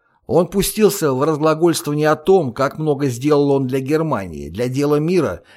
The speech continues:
для англо-германского сближения. Теперь назрела одна проблема, которую он намерен решить так или иначе.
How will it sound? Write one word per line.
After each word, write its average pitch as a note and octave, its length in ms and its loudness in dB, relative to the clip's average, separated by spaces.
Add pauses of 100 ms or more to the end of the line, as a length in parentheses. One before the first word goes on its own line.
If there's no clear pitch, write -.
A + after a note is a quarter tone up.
(120)
для C3+ 300 0
англо-германского C#3 840 -4
сближения. G#2+ 800 -8 (680)
Теперь G3 340 0
назрела E3+ 560 2
одна D3+ 260 -2
проблема, D#3 640 0
которую C#3+ 480 -2
он F3 140 0
намерен C#3 480 -2
решить C3+ 480 -6
так D#3 280 -2
или A2 320 -4
иначе. C2+ 520 -10